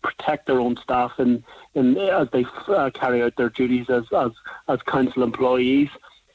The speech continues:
Um, this has been ongoing and reoccurring. Your own show and your own station have covered this many times, where we have situations where,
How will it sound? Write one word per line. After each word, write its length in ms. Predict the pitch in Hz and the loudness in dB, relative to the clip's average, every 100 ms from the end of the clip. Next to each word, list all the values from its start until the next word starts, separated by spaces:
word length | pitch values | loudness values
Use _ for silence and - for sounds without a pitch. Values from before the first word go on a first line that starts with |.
| _ | _
Um, 280 | 151 139 139 - - _ - | -2 2 0 -2 -16 _ 0
this 180 | 196 196 - - | 0 0 -8 -6
has 220 | - 151 | -4 -2
been 280 | - 156 143 | 0 2 2
ongoing 720 | - 175 139 131 147 180 202 - | 2 0 0 2 2 2 0 -2
and 100 | 139 | 0
reoccurring. 800 | 131 120 120 143 127 170 175 - | 2 0 -2 0 2 2 -2 0
Your 160 | 143 | 2
own 180 | 135 131 | 2 0
show 500 | 123 - 151 170 180 - | -2 0 2 2 0 -2
and 280 | 147 123 123 | -2 -2 -2
your 140 | 139 127 | 0 2
own 160 | 123 | 0
station 420 | 123 139 135 139 135 | -2 0 0 0 -4
have 100 | - | -2
covered 300 | 135 123 117 | -2 -2 -2
this 160 | 127 - | -4 -2
many 220 | 131 127 | -2 0
times, 400 | 120 131 135 147 - _ _ _ _ - | 0 0 2 0 -4 _ _ _ _ 0
where 160 | 151 | 2
we 140 | 139 143 | 2 2
have 260 | 147 147 - | 0 -2 -4
situations 600 | - 143 139 127 135 120 | -4 0 0 0 -4 0
where, 340 | 131 131 123 | 2 2 0